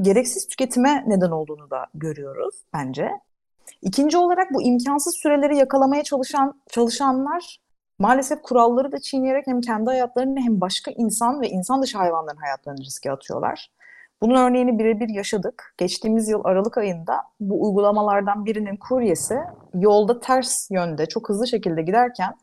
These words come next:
e, bir kafede bizimle beraber yaşayan kedi Zeytin'e çarparak onu öldürdü maalesef. Ve bu da aslında bir siparişin iki üç dakika daha hızlı gittiği yere götürülmesi adına bir hayatın yok olması demekti.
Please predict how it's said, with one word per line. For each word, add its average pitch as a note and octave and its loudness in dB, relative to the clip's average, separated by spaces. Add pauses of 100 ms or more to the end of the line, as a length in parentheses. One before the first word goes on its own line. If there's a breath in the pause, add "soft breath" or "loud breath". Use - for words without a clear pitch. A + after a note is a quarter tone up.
(440 soft breath)
e, E3+ 2
bir A#3+ 0
kafede A3+ 4
bizimle G#3+ 0
beraber F#3 2
yaşayan F3 -4
kedi G#3+ 0
Zeytin'e G3+ 0
çarparak G#3+ 0
onu A#3 2
öldürdü F3 0
maalesef. D3 -6 (760 soft breath)
Ve G#3+ 4
bu A3 -2
da B3 6 (100)
aslında G#3+ -2
bir A3+ -6
siparişin A3+ -4
iki G3 -8
üç A#3+ -4
dakika A3 -4
daha A3+ 2
hızlı F3 -2
gittiği G#3 -6 (160)
yere F3 0
götürülmesi G3 -2
adına G3 -4 (180)
bir A3 0
hayatın G#3 -2 (340)
yok A3 4
olması D3+ 0
demekti. C3+ -8